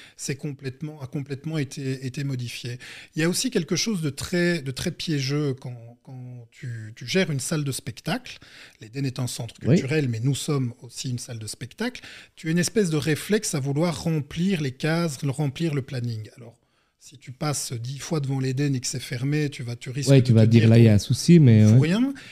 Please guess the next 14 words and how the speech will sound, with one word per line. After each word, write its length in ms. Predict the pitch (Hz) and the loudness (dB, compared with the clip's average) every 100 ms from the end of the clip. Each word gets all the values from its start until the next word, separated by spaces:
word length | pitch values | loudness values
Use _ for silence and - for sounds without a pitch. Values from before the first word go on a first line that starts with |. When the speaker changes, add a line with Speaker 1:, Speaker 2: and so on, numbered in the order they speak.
| - | -12
Speaker 1:
Mais 80 | 151 | -8
c'est 160 | - 165 | -4 -2
pas 160 | 240 | -2
parce 220 | 220 180 | -2 -4
que 80 | - | -2
tu 140 | 165 156 | -2 -2
remplis 380 | 151 175 - | 0 -2 0
les 120 | 180 156 | 0 0
cases 460 | - 170 170 147 | 0 0 0 -2
ou 40 | 131 | -4
que 80 | |
tu 140 | - 135 | -8 -8
fais 260 | - 165 | -2 0
vraiment, 640 | 147 139 135 151 151 143 | 0 0 0 0 -2 -2